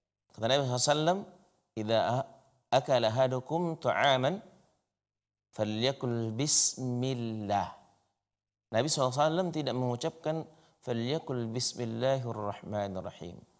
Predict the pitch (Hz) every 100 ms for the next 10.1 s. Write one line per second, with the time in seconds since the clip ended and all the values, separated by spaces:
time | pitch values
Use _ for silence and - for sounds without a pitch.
0 | _ _ _ _ _ - 123 135 165 196
1 | 208 190 190 190 185 196 214 208 190 180
2 | - - 214 208 202 220 254 139 101 -
3 | - _ _ _ - 117 190 - - 151
4 | 160 196 220 262 - 233 240 - - _
5 | - 151 160 180 180 170 226 240 233 214
6 | 190 220 233 185 196 175 170 233 214 185
7 | 160 156 151 - 220 202 170 180 208 254
8 | - - - _ - 143 170 170 202 233
9 | 202 180 175 226 220 190 185 214 240 247
10 | 254